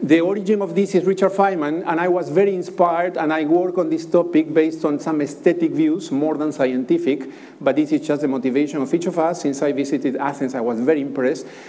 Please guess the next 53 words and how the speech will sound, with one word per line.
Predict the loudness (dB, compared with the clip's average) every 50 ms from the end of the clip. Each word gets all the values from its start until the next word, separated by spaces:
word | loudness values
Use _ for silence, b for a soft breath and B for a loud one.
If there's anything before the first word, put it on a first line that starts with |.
| B B -4
to | -2 0
see | 2 2
that | 2 2 0 2
five | 2 0 2 2
centuries | 0 0 0 0 0 0 0 0
before | 0 0 0 0 0
Christ, | 2 0 2 2 0 -2 -2 0
we | 0 0
had | 0 0 0
already | 0 0 0 0 0 0 0 0 -2 0
definitions | 2 0 0 0 0 -2 0 0 0 -2 -2 -2 -2 -2 -2 -2 -4
of | -4 -4 0
what | 0 0 0 2 0
is | 0 0 0
an | 0 0
imitation | 0 0 0 -2 -2 0 0 0 0 0 -2 -4 -4 -2 -2
and | -2 -2 -2
a |
mimesis, | 0 0 0 0 -2 -4 -6 -8 -12 -12 -10
huh? | -10 -10 -10 B B B B B B B B B B -6
So | -4 -2
it's | -2 -2 -2
not | -2 0 2 2
a | 2
honor | 2 2 0 0 0 0 -2
to, | -2 -2 0 0 0 -2 -2 -2
to, | -2 0 0 -2 -2 -4 -6 -4
to | -2 -2 0 0 -2 -2 -4 -4 -2 -2
Dimitris, | 0 0 0 0 2 0 0 0 -2 -2
but | -2 0
you | 2 0
can | 0 0 -2
take | -2 -2 -2 -2
it | -2 -4
also | -4 -4 -4 -6 -8
as | -8 -8
that, | -10 -10 -12 -8 -8
because | -6 -4 -2 -2 0
I, | -2 -2 0 -2
I, | -2 0 -2 -2 0 -2
I | -2 -2 -2 -6 -6 -6
typically | -4 -2 0 0 0 0 -2
present | -2 -4 -4 -4 -2 -2 0
this. | 0 0 0 B B B B B
So | 0 2 2
for | 2 2 2
me, | 2 2 2
quantum | 2 0 2 2 0 0
simulation | 0 0 0 0 0 0 0 0 -2 -2
is | -2 -2
a | -2 0
quantum | 0 0 0 0 0 -2 -4 -4
theater. | -4 -2 -2 -2 -2 -4 -6 -8 -10